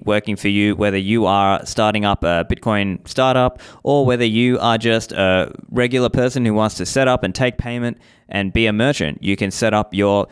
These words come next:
B T C Pay, you can set up your Bitcoin node, or you can set up your L N D Lightning node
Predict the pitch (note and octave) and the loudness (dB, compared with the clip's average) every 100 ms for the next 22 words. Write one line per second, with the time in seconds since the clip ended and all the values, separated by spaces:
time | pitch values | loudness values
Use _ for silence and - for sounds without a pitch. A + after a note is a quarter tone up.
0 | - - G#2+ A2+ A#2+ G#2+ G#2+ - B2 B2 | -10 -6 -2 0 0 0 -2 0 0 0
1 | A#2+ F#2+ G2+ F#2+ G#2 G2+ G2 F2+ - B2+ | 0 0 -2 -2 0 0 0 -2 -2 -2
2 | A#2 A2 A2 A2 B1+ F#2+ F#2+ F#2+ F2+ A2 | 0 2 2 0 0 0 0 -2 -2 0
3 | G#2+ G2 E2+ A#2 A#2 G#2 G#2+ G#2+ G2+ F#2 | 0 0 0 0 0 0 2 2 2 0
4 | A2+ A#2+ G#2 F#2 F#2 | 0 -2 -2 0 0